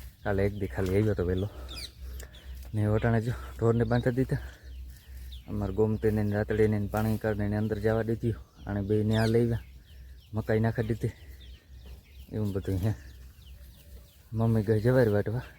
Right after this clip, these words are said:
ઈ જવારી હે ગાઈને નાખવાની હે ને મેં નાખી મકાઈ પાડીની ને વાસળીની બેયની. આ ધોવાની હે ગાડી.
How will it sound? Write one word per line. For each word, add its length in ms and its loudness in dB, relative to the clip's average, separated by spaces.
ઈ 140 -4
જવારી 340 2
હે 120 4
ગાઈને 260 6
નાખવાની 400 2
હે 100 0
ને 80 0
મેં 200 2
નાખી 220 -2
મકાઈ 420 -2
પાડીની 440 0
ને 460 -4
વાસળીની 440 -6
બેયની. 300 -2
આ 40 -8
ધોવાની 460 2
હે 60 2
ગાડી. 300 2